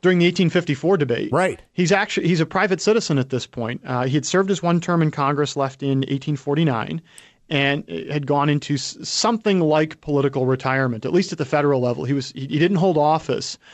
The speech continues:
Speaker 1: and he was practicing law privately, but he was very active in Illinois Whig politics. The Whig Party was still the second party at, at this point, uh, up through the Kansas-Nebraska Act,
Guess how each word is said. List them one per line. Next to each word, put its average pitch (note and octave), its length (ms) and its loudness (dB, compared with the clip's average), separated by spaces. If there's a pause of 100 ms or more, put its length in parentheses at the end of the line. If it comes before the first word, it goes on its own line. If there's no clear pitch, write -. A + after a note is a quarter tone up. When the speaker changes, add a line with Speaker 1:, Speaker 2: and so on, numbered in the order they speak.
(360)
Speaker 1:
and D3 80 0
he D3+ 60 4
was C3+ 100 0
practicing D#3+ 560 0
law C#3 300 2
privately, C#3 600 0
but C#3 320 -2 (300)
he F3 160 0
was D3+ 640 2 (540)
very F3 340 2
active D3+ 580 0
in C3+ 520 2
Illinois D3 500 2
Whig C3+ 280 0
politics. B2+ 540 -2
The - 80 -8
Whig C3 240 -2
Party C3+ 300 0
was B2 180 0
still C3+ 240 0
the B2+ 80 -6
second C3+ 340 -2
party C3 320 0
at, A#2 160 -8
at C3 140 -10
this B2+ 160 -8
point, A#2+ 420 -10
uh, A2+ 220 -8
up B2+ 160 -6
through C#3+ 220 -2
the C3 80 -2
Kansas-Nebraska B2 720 -4
Act, A2+ 240 -4